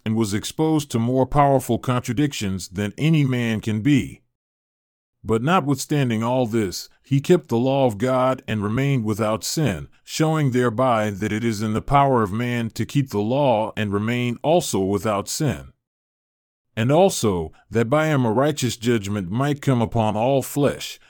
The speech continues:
and that all who walk not in the law of God may justly be condemned by the law and have no excuse for their sins.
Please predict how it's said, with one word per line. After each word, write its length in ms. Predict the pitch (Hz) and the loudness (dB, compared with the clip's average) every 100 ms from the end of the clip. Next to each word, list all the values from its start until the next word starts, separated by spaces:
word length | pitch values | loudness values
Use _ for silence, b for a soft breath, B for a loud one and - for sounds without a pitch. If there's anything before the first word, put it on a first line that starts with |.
| b | b
and 140 | 92 101 | -4 0
that 160 | 120 | 2
all 300 | 135 156 160 | 4 4 4
who 140 | 123 117 | 2 2
walk 340 | 127 127 - | 2 0 0
not 300 | 117 143 147 | -2 0 0
in 100 | 120 | 0
the 80 | 110 | 0
law 300 | 117 131 113 | 0 2 2
of 120 | 85 | 0
God 500 | 117 135 107 92 85 | 0 2 2 0 -4
may 200 | 107 110 | -4 -4
justly 480 | 98 156 160 135 120 | -2 -2 0 0 0
be 160 | 113 | 0
condemned 500 | 104 110 101 131 123 | -2 -4 0 -2 0
by 160 | 107 104 | 0 0
the 120 | 98 | 0
law 540 | 98 135 139 85 69 - | 0 2 4 2 -2 -8
and 140 | 101 | -6
have 240 | 101 110 90 | -2 -2 0
no 320 | 110 151 151 | 0 2 4
excuse 500 | - - 175 127 - | 2 0 0 0 0
for 180 | - 107 | -2 -2
their 160 | 104 | -2
sins. 640 | 98 - 143 76 65 - | -4 -2 -4 -4 -12 -18